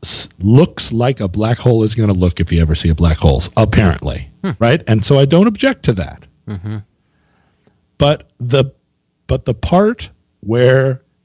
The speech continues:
Speaker 1: the dad, out of love for his daughter, goes into the black hole to communicate with her by knocking books off of the shelf in her bedroom in the past.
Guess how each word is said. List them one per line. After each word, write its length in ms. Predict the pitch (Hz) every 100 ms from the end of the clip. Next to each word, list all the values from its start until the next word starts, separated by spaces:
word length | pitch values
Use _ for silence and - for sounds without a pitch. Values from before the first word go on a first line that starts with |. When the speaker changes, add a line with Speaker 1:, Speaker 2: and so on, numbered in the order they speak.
| _
Speaker 1:
the 180 | 104 120
dad, 720 | 120 156 196 139 87 104 - _ _ _ _ _ _ _ _ _ _ _ _ - _ _ _ - _ _ _
out 160 | 123 135
of 100 | 120
love 360 | 110 147 240 185
for 160 | 208
his 180 | 170 170
daughter, 560 | - 208 196 95 113 - - - - - - - - - - - - - -
goes 300 | - 151 139
into 600 | - 180 208 - 202 202 190
the 80 |
black 260 | 123 101 92
hole 500 | - 101 92 98 - - _ _ - _ _
to 120 | - 139
communicate 680 | - 123 160 208 - 131 104
with 160 | 98
her 240 | 101 92 92
by 220 | 92 104
knocking 540 | 110 135 151 151 131
books 360 | 117 214 220 - -
off 280 | 113 101 - -
of 360 | 113 107 110 104
the 100 | 107
shelf 640 | - - 127 120 - - _ _ _
in 160 | 131 120
her 140 | 117
bedroom 520 | 113 147 135 135 127
in 200 | 107 110
the 80 | 107
past. 640 | - 101 76 60 - -